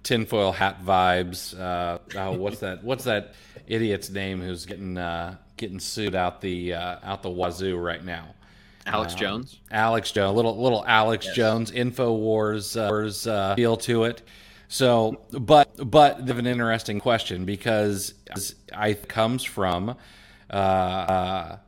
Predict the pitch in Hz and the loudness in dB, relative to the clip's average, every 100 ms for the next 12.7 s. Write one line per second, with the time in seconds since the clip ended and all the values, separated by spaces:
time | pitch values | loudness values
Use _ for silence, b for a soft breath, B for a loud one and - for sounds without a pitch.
0 | - 104 120 143 - 113 110 117 104 101 | -8 0 2 2 -2 -2 0 2 2 4
1 | 104 107 107 104 107 104 104 117 113 - | 2 0 0 2 2 0 0 -2 -4 -4
2 | 196 190 - - 185 98 101 - - - | -2 -2 -2 -2 0 -2 -8 -14 -20 -20
3 | B B B B B 104 101 98 95 98 | B B B B B -4 -2 -4 -6 -10
4 | - _ - 104 120 135 156 135 120 156 | -16 _ -16 -2 2 2 2 0 0 0
5 | 131 117 101 104 127 92 107 117 156 160 | 0 2 4 2 -2 -2 0 0 0 -2
6 | - 131 120 - 131 135 127 123 117 - | -4 -2 -4 -4 -4 0 0 0 -4 -2
7 | 104 85 87 - - - - _ B B | -2 -2 -8 -16 -20 -20 -20 _ B B
8 | B B B - 131 151 160 123 110 101 | B B B -6 0 2 0 0 2 2
9 | 104 98 98 - - 120 131 139 113 90 | 2 0 0 0 0 2 2 0 0 -2
10 | 101 - - - - - _ _ _ _ | -4 -12 -20 -20 -20 -20 _ _ _ _
11 | _ _ - 113 104 95 92 110 107 107 | _ _ -8 -2 0 0 0 4 4 4
12 | 117 113 - 147 98 87 120 | 0 0 0 2 2 0 -6